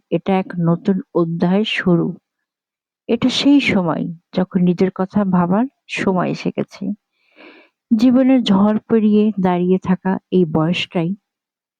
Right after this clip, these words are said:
নারী হয়ে ওঠে আরো স্থির, আত্মবিশ্বাসী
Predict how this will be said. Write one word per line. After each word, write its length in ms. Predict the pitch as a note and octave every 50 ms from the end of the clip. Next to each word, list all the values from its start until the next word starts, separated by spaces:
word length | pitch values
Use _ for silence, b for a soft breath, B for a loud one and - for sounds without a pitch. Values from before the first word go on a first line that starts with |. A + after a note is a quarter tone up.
| _ _ _ _ _ _ _ _ _ _ _ _ _ _ _ _ _ -
নারী 380 | G3+ G3+ F#3+ F3+ F#3 G3+ G#3
হয়ে 200 | G#3 G#3+ A3 A3+
ওঠে 240 | A3 A3 - - C4 - - _
আরো 320 | - F#3 F#3 F#3 G3 G#3 G#3
স্থির, 460 | F#3+ - - - - G#3 C4+ D4+ - - _ _ _ -
আত্মবিশ্বাসী 960 | F#3 F#3 F3+ G3 - - G3 F3+ F3+ F#3 - - - A3 G#3+ G#3+ - -